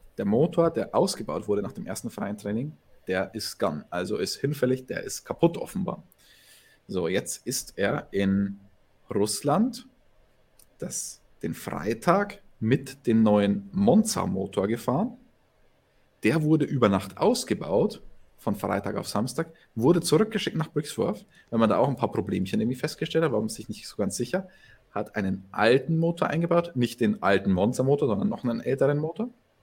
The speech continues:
Und hat dann nach dem schwachen Qualifying nochmal Motor wechselt und hat die Strafe in Kauf genommen. Und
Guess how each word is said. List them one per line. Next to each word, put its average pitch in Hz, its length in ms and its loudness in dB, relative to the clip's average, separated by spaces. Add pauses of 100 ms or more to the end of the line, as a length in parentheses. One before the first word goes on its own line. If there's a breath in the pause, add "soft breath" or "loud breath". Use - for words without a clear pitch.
(960 soft breath)
Und 131 580 6 (160)
hat - 360 -4 (140)
dann 113 480 0 (600)
nach 107 240 2
dem 104 160 -2
schwachen - 340 -2
Qualifying 131 640 0 (340)
nochmal 123 380 4
Motor 98 320 2
wechselt 107 400 0
und - 140 -4
hat - 100 -2
die - 60 -6
Strafe 98 400 0
in 87 80 -6
Kauf - 260 -12
genommen. - 300 -20 (580 soft breath)
Und 98 400 0